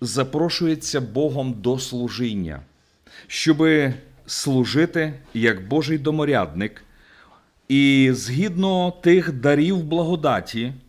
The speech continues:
які отримує від Бога. Хтось більше йому до вподоби ті служіння, де треба говорити, а когось більше там,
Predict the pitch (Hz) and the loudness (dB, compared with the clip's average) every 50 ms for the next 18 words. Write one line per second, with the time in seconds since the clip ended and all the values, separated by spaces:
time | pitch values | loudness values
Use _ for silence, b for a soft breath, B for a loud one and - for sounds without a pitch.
0 | _ _ - 123 127 120 123 - 135 131 127 117 - - 120 139 151 156 160 160 | _ _ 0 2 2 2 0 0 2 2 2 2 0 0 0 0 0 0 0 0
1 | 165 165 170 151 135 135 139 135 131 123 120 117 113 - _ - B B B B | 0 -2 -2 -2 -2 0 0 0 0 -2 -4 -6 -8 -12 _ -20 B B B B
2 | B B - - - - 233 247 175 - 135 131 160 190 185 165 - - 165 156 | B B -16 -12 -4 -2 0 0 0 -2 -2 -2 -2 0 0 -2 0 0 0 0
3 | 151 147 139 135 120 117 131 135 160 156 139 151 135 - - - 127 117 131 156 | 0 -2 -4 -4 -2 -2 0 0 -2 -2 -4 -6 -6 -8 -6 -6 -4 -2 -2 -2
4 | 151 143 139 131 135 143 143 135 - 123 123 120 127 143 156 156 151 139 131 113 | -2 -2 -6 -4 -4 -4 -4 -4 -4 -4 -4 -2 -2 -2 -2 -2 -2 -4 -2 -2
5 | 117 113 - 123 127 120 113 113 104 104 110 104 101 98 95 117 160 147 - 147 | -2 -2 0 0 0 2 0 0 -2 -2 -2 0 0 0 0 0 0 -2 -4 -6
6 | 131 135 B B B B B B B B B B _ - 131 135 135 160 180 208 | -8 -8 B B B B B B B B B B _ -2 -2 2 4 6 6 6
7 | 208 202 - - - - - - 131 127 147 180 190 185 - - 147 135 135 - | 4 2 0 -6 -8 -8 -8 -6 -2 0 0 2 2 0 0 0 0 0 2 2
8 | 160 180 190 190 | 4 4 4 2